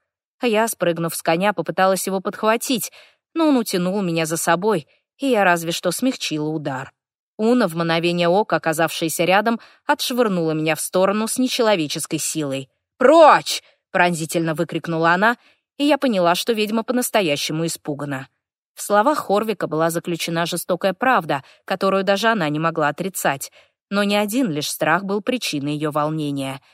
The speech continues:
Я ревниво читала это в каждом ее прерывистом вздохе, в горящих глазах, в едва заметном румянце.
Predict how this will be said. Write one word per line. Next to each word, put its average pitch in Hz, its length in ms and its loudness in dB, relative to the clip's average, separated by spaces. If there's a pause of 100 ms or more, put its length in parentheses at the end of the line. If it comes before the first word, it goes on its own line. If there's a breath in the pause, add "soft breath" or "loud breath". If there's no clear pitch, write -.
(160 soft breath)
Я 196 280 2
ревниво 190 380 -2
читала 214 460 0
это 151 180 -2
в - 80 -6
каждом 160 400 -2
ее 170 160 -2
прерывистом 175 640 -4
вздохе, 202 580 -2 (300 loud breath)
в 175 80 -8
горящих 165 480 0
глазах, 180 560 2 (260 soft breath)
в 190 60 -10
едва 196 360 2
заметном 160 520 0
румянце. 151 600 -4